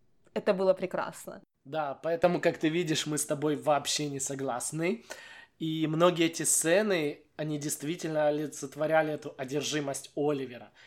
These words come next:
Speaker 2: И они были очень сексуально сняты. Вот они были просто по-настоящему. Условно, даже это не про фетиш, когда ты получаешь футболку,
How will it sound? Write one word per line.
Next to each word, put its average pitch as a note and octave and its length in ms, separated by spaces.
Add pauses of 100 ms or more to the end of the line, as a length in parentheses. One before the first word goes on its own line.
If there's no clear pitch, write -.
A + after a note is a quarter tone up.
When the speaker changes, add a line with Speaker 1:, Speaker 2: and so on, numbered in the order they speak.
(180)
Speaker 2:
И C#3 80
они D3+ 180
были D#3+ 380 (400)
очень F3+ 320
сексуально D#3 680
сняты. C3 520
Вот C#3+ 280
они E3 220
были F3 200
просто F#3+ 360
по-настоящему. D#3+ 1000
Условно, F3 580
даже D3 240
это D3+ 180
не D3+ 140
про D3+ 160
фетиш, C3 420
когда C3 320
ты C#3+ 140
получаешь C#3+ 600
футболку, C#3 760